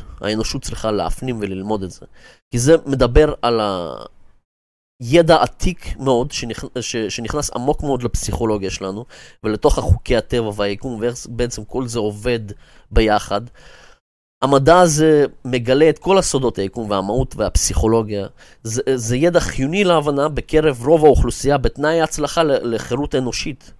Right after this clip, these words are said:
וחופש, אוקיי? ח-, ח-, אנשים, חשוב שתבינו את זה. ודבר שני ש-, שרציתי להגיד לגבי הנושא הזה, שאין קיצורי דרך, חברים. גם אנשים שואלים, "היי, למה אתה לא מקצר דרך עם הסרטונים? אתה עושה סרטונים ארוכים."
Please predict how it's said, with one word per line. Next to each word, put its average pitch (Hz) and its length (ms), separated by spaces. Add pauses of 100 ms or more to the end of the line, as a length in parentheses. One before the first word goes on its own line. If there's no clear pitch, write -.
וחופש, - 540 (460)
אוקיי? 165 340 (460)
ח-, - 120 (100)
ח-, - 100
אנשים, 120 360
חשוב - 260
שתבינו 147 400
את 101 60
זה. - 80 (1080)
ודבר 120 360
שני 156 240
ש-, - 120
שרציתי - 420
להגיד 104 260
לגבי 98 280
הנושא 95 320
הזה, 113 240 (600)
שאין 185 640
קיצורי 220 420
דרך, 233 260
חברים. 120 440 (960)
גם 127 180
אנשים 135 240
שואלים, 196 320
"היי, 202 200
למה 226 180
אתה 254 120
לא 247 80
מקצר 226 300
דרך 202 440
עם 156 120
הסרטונים? 139 720
אתה 113 120
עושה 113 160
סרטונים 143 440
ארוכים." 127 380